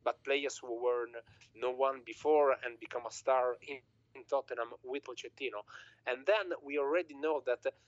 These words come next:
he had some trouble when he arrived in Paris to discover how, uh, uh, training <laughs> session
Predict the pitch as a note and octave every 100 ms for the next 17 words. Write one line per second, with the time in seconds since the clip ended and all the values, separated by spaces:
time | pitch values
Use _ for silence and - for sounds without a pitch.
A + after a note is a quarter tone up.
0 | _ C3 D3+ - - C#3+ C3 C3 - E3
1 | D#3+ C3 B2 A#2+ B2 A#2+ B2 A#2+ B2+ -
2 | A#2+ - D3+ C3+ - - _ - - -
3 | - - F3+ D#3 A#2+ A2+ G#2+ C3+ C3 A#2+
4 | A2 G#2 G#2 _ _ - A2 - - C3
5 | A#2+ A#2 C#3+ C3+ - - C3